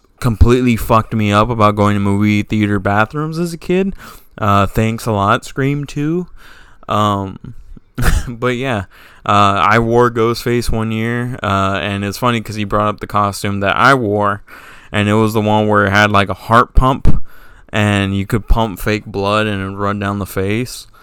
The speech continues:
Uh, but yeah, uh, Scream was always and will always be nostalgic for me, and is always something that I enjoy. So when they were making this movie,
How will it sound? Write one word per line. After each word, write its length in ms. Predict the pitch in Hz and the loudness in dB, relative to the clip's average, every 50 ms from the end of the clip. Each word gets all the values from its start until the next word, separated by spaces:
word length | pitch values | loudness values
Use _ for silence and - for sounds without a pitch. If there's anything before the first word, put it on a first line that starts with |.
| - - - - - - - - - - - - | -20 -20 -20 -20 -20 -20 -20 -20 -20 -20 -6 -2
Uh, 440 | 92 101 101 104 101 98 98 98 | 2 2 4 4 4 2 0 -2
but 280 | 98 98 107 104 107 113 | 0 2 2 2 2 0
yeah, 300 | 107 165 190 175 113 98 - - - - - - - _ | 0 0 0 0 0 -2 -6 -10 -18 -18 -20 -20 -16 _
uh, 340 | - 107 101 104 101 101 101 104 107 | -6 -2 -2 0 -2 -2 -4 -8 -12
Scream 420 | 104 - - - 120 123 127 127 123 | -14 -12 -10 -8 -8 -8 -8 -10 -12
was 140 | 117 110 | -12 -14
always 960 | 117 - - 107 107 110 110 110 110 110 110 110 110 110 110 107 110 - - - | -14 -12 -8 -6 -4 -2 -2 -2 -2 -2 -2 -2 -4 -4 -6 -8 -12 -14 -16 -6
and 300 | - 107 107 113 113 110 | -2 0 0 0 0 0
will 80 | 107 104 | 0 2
always 380 | 101 101 101 98 101 101 101 95 | 2 0 0 -2 -2 -4 -6 -6
be 260 | - 98 98 98 98 | -6 -6 -4 -4 -4
nostalgic 600 | 101 98 95 - - 101 101 101 104 110 117 - | -6 -6 -8 -6 -4 -4 -2 -2 -2 -4 -6 -8
for 120 | - 117 117 | -6 -6 -4
me, 220 | 120 123 127 120 - - - - - - - _ - - | -4 -4 -6 -6 -8 -12 -18 -20 -20 -20 -20 _ -20 -10
and 160 | - 101 104 | -6 -4 -4
is 80 | 104 104 | -2 0
always 280 | 107 107 110 110 107 | 0 0 -2 -2 -2
something 260 | - 113 104 104 101 101 | -4 -4 -2 -2 -2 -2
that 140 | 101 98 | -2 0
I 20 | 95 | -2
enjoy. 380 | 95 95 98 98 95 98 98 | -2 -2 -2 -2 -2 -2 -2
So 380 | 95 - - 101 101 92 - 101 - - - - - _ _ - _ _ - - | -4 -2 -4 -4 -4 -4 -8 -12 -16 -16 -20 -20 -20 _ _ -20 _ _ -20 -18
when 300 | - 95 117 117 117 113 | -6 0 2 2 4 4
they 320 | 113 113 113 113 113 113 113 | 4 4 4 4 4 2 2
were 260 | 113 113 113 110 110 | 0 0 0 0 0
making 520 | 110 117 120 139 170 190 170 - 190 175 | 0 0 0 2 0 0 -2 -4 -6 -4
this 240 | 147 123 117 - - | -4 -4 -6 -6 -4
movie, 520 | 123 117 113 110 110 110 110 110 110 107 | -4 -4 -2 -2 -2 -2 -2 -2 -4 -6